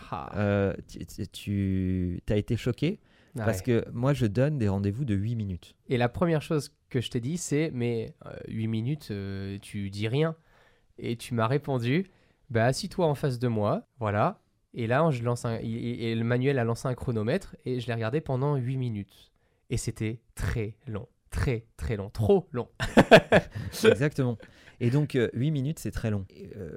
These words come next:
Speaker 2: l'agenda, c'est, c'est très, très puissant à partir du moment où on commence à décider de s'en servir efficacement. Il y a plein de trucs qui sont, euh, contre-intuitifs,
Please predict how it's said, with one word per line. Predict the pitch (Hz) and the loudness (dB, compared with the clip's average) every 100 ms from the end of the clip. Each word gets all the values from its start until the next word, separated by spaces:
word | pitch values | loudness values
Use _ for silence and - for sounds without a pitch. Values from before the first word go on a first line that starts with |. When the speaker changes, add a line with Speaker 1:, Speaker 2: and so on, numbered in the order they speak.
| - | -10
Speaker 2:
l'agenda, | 117 139 139 135 165 | -2 0 2 2 0
c'est, | - 107 101 101 95 80 | 0 -2 0 2 0 -2
c'est | - 107 87 | -6 -6 -6
très, | - 139 | -4 -4
très | - - | -4 -6
puissant | - 110 139 | -6 -6 -4
à | |
partir | 110 98 110 | -4 -4 -4
du | 101 | -4
moment | 101 117 120 | -2 -2 -2
où | 98 95 | -2 -2
on | 92 | -4
commence | - 113 110 98 95 | -2 -2 -2 -4 -6
à | |
décider | 92 98 - 110 | -6 -6 -4 -6
de | 110 | -4
s'en | 104 | -6
servir | - 98 98 117 - | -6 -4 -4 -4 -6
efficacement. | 95 107 104 92 95 92 - _ - | -8 -8 -8 -8 -8 -10 -14 _ -4
Il | |
y | |
a | 113 | -4
plein | - 156 170 160 - _ _ _ | 0 0 0 -2 -8 _ _ _
de | 110 110 | -4 -4
trucs | - 139 - | -2 -4 -4
qui | - | -12
sont, | - 123 120 98 | -10 -6 -4 -4
euh, | |
contre-intuitifs, | - 117 - 107 - 101 - 135 - | -4 -6 -4 -6 -6 -10 -8 -8 -10